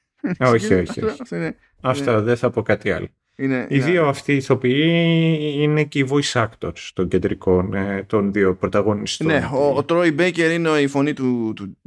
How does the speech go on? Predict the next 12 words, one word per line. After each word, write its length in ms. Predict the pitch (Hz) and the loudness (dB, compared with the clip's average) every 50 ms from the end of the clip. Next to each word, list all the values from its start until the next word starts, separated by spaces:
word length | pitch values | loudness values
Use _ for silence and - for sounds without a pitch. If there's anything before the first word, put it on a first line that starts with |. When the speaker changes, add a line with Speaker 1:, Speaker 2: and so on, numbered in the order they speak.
| - 143 | -6 -2
Speaker 2:
Joel 300 | 180 208 220 214 214 214 - _ | 0 2 2 0 -2 -6 -12 _
στο 580 | - - - - 117 120 117 110 107 107 104 101 | -20 -12 -6 -2 0 0 2 2 2 0 -2 -2
παιχνίδι, 600 | 110 123 - 185 208 226 226 220 220 220 - _ _ _ _ _ | -4 -6 -4 -4 -2 -2 -2 -2 -4 -6 -8 _ _ _ _ _
στα 240 | _ - - - - | _ -2 0 0 0
παιχνίδια 420 | - 101 127 165 196 208 208 202 | 0 -2 -4 -2 -2 -2 -2 -4
και 140 | 202 - 160 | -4 -4 -2
η 60 | 156 156 | -2 -2
Ashley 200 | - - 123 113 | -2 -4 -4 -2
Johnson 300 | 131 151 156 - 143 139 | -2 -2 0 0 0 0
αντίστοιχα 480 | 123 110 113 135 139 - - 123 120 | 0 0 0 -4 -4 -4 -4 -6 -6
τη 120 | 117 - - | -6 -6 -4
Ellie. 220 | - 107 90 92 | -2 -2 -2 -2